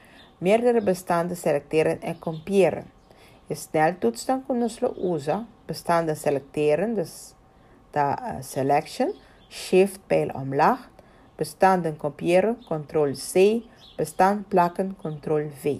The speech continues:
Dus lo cual nos bij hasi, dan is ook ons hasi ding cinco.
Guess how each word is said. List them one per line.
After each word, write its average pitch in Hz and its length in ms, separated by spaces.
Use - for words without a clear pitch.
Dus - 140
lo 165 100
cual 190 240
nos 247 140
bij 285 240
hasi, 226 480
dan 170 120
is 175 200
ook 233 160
ons 254 220
hasi 202 380
ding 190 280
cinco. 165 600